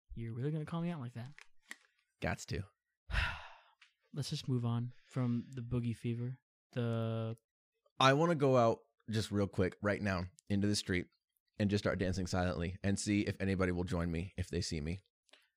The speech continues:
Speaker 1: Let's do that after the sh-, the podcast.
Speaker 2: But I wanna do it now. And I want you to go out there with, I want you to pick up this whole set of microphones and mixer and computer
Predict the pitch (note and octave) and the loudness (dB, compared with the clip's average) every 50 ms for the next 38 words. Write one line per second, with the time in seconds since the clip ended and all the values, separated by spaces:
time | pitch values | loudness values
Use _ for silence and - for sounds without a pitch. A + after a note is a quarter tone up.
0 | _ - C3+ C#3 C#3+ - - E3+ D#3 D3 C3+ C3 B2+ A#2+ A#2 G#2+ - A#2 A2 G#2+ | _ -6 -4 -2 -2 -4 -6 -6 -2 0 0 -2 -2 -4 -6 -6 -4 -4 -4 -4
1 | - - - _ _ - A#2 G#2 - _ _ - _ - A#2+ G#2+ - - - - | -6 -8 -12 _ _ -8 -8 -8 -8 _ _ -20 _ -12 -12 -12 -12 -14 -18 -18
2 | - - - - - _ _ _ _ - A2+ A#2+ A#2+ F#2 - _ - A2+ A#2 A#2 | -20 -20 -20 -20 -20 _ _ _ _ 2 4 4 4 4 0 _ 4 6 6 8
3 | B2+ C3+ C3+ C3 B2+ A#2+ G#2+ G#2+ A2 G#2 G2 - - _ _ - G2 G2+ F#2+ G2 | 8 6 6 6 4 4 4 4 4 4 4 0 -6 _ _ -2 0 2 4 4
4 | G#2 A2 A2+ E2 D2+ - - _ _ _ _ _ _ - A2+ G#2+ G#2+ G#2 G#2 G#2 | 4 2 0 -2 -4 -10 -14 _ _ _ _ _ _ 2 4 6 6 6 6 4
5 | G#2 - A2+ G#2 G2+ F#2+ G2+ G2+ G2+ G2+ G2+ G#2 - - G2+ G2+ G2 G2 F#2+ G2+ | 4 4 2 2 2 4 4 6 6 6 6 4 2 2 2 4 4 4 4 4
6 | G2+ G2 - - G#2 G#2 G#2+ G#2 A2+ G#2+ G2 - A2+ G#2 - G#2 G2 G2+ - - | 2 2 2 2 4 4 4 4 4 2 2 4 2 2 2 0 -2 -2 -4 0
7 | - G#2 A2+ B2 - - - A#2+ A2 G#2+ - G#2 G2+ G2+ G2+ G#2+ - G#2+ G2+ - | 2 2 2 2 0 2 4 4 4 4 4 2 2 4 2 2 2 0 -2 0
8 | - G#2+ G#2 G2+ G#2 G#2 G#2 G#2+ G2+ G2+ G2+ G2 G2 - - - G#2 G2+ G2+ G2+ | 0 2 2 4 4 4 4 4 4 4 4 2 2 0 0 0 2 2 2 2
9 | G2+ - G2+ G2 - G2 F#2+ F#2 F2 E2 E2+ - - | 2 0 0 0 2 0 0 0 2 0 -2 -2 -4